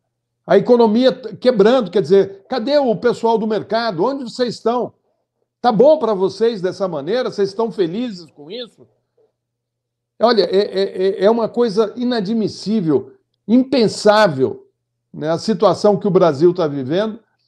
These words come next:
né? E a gente aqui isolado do mundo. E o mundo olhando pro Brasil como um,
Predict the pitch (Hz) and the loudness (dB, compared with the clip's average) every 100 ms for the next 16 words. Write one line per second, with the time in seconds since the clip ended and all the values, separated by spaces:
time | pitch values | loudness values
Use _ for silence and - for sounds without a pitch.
0 | _ - 135 175 202 _ _ _ _ 175 | _ -12 -4 -4 -6 _ _ _ _ 2
1 | 214 175 233 226 226 233 226 226 233 226 | 4 4 2 0 -4 -4 -2 2 4 2
2 | 233 240 240 240 254 220 120 - _ _ | 0 -4 -2 -2 -2 -4 -8 -14 _ _
3 | _ _ - - _ 160 220 226 262 285 | _ _ -20 -20 _ 2 4 6 6 6
4 | 277 247 247 214 247 247 220 202 240 240 | 4 4 2 -2 -8 -2 -2 -2 -4 -2
5 | 262 240 | -2 -4